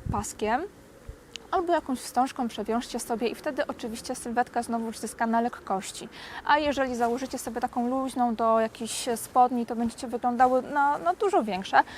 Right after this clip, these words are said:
Oczywiście niektórzy, e, lubią, więc jak ktoś tak lubi, to jak najbardziej, tylko to jest taka drobna uwaga, zazwyczaj każdy chciałby wyglądać troszeczkę szczuplej i smuklej. E, W męskiej szafie możecie znaleźć też dużo innych fajnych rzeczy, do których polecam zajrzeć. To są też t-shirty i swetry. Może kiedyś zrobimy osobny odcinek o tym.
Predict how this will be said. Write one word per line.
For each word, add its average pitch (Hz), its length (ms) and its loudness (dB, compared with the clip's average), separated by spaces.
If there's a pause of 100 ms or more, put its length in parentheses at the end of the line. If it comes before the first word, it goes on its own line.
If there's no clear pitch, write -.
(140)
Oczywiście 262 520 0
niektórzy, 277 460 -2
e, 226 300 2
lubią, 208 360 0
więc 226 320 -4
jak 208 120 -2
ktoś - 200 -8
tak - 180 -2
lubi, 233 280 -4
to 226 180 -4 (480)
jak 240 200 -2
najbardziej, 240 440 0
tylko 339 240 -2
to 277 100 0
jest 262 140 -4
taka 226 380 2
drobna 226 420 2
uwaga, 226 340 4
zazwyczaj 214 440 -2
każdy 220 280 0
chciałby 214 480 -2
wyglądać 202 460 -4
troszeczkę 214 640 -2
szczuplej 214 560 -4
i 214 40 -8
smuklej. - 520 -10 (960)
E, 233 500 4 (1200)
W 226 80 -8
męskiej 294 320 0
szafie 302 240 0
możecie 269 320 -4
znaleźć 269 240 -2
też 247 140 -6
dużo 262 180 0
innych 302 280 -4
fajnych 208 320 -2
rzeczy, 214 280 -4
do 208 100 -8
których - 220 -8
polecam 226 480 2
zajrzeć. 226 280 4
To 220 80 -8
są 220 140 -8
też 233 140 -8
t-shirty 254 460 2
i - 60 -2
swetry. 254 420 2
Może 226 180 -2
kiedyś 240 260 -6
zrobimy 233 380 -2
osobny 302 320 0
odcinek 208 460 -4
o 196 100 -2
tym. 240 260 0